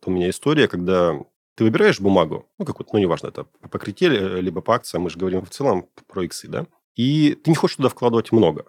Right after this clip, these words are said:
ну, относительно того, что у тебя есть, там, один-два процента, ну, допустим. Хорошо, у тебя сделано десять иксов. У твоего капитала это незначительная сумма. А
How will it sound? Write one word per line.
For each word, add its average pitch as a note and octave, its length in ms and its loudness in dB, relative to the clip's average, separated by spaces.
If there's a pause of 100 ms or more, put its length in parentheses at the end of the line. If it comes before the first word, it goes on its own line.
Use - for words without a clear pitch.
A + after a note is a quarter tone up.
(140)
ну, A#2 220 -4
относительно F#2+ 720 0
того, - 280 -4
что - 120 -12
у - 20 -20
тебя - 180 -6
есть, - 200 -12
там, - 180 -12
один-два B2 480 4
процента, - 500 -6
ну, C3 120 -2
допустим. - 420 -12
Хорошо, - 420 -2
у C3 80 0
тебя C3+ 220 -2
сделано A2 460 0
десять G2+ 260 -8
иксов. - 380 -16 (180)
У G#2+ 80 -8
твоего B2+ 300 4
капитала - 640 0
это G2+ 140 -2
незначительная G#2 560 -2
сумма. - 360 -6 (260)
А G2 420 0